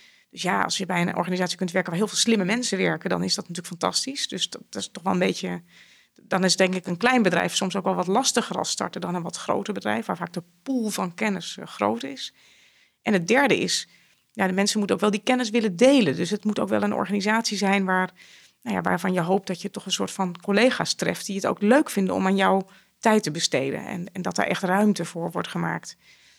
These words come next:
En dan heb je toch wel eens bedrijfsmodellen waar je natuurlijk als jongeling, eh, vrij snel projecten wordt ingezet en heel hard mag werken, maar ruimte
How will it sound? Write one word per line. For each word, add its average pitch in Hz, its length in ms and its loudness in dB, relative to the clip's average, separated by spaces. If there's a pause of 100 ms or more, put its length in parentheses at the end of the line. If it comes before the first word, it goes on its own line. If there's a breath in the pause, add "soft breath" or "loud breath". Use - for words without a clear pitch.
(160 soft breath)
En 180 100 -6
dan 180 120 2
heb 175 100 2
je 175 100 -8
toch - 140 -4
wel 190 100 0
eens 185 140 0
bedrijfsmodellen 190 720 0
waar 190 100 2
je 185 60 0
natuurlijk 190 260 -2
als 196 120 2
jongeling, 185 380 0
eh, 196 120 -2
vrij 190 220 -2
snel 185 180 -2
projecten 190 400 0
wordt 190 140 -2
ingezet 190 380 -4
en 190 60 -2
heel 190 160 0
hard 185 180 2
mag 180 120 -2
werken, 196 420 -2
maar 185 120 -2
ruimte 185 440 0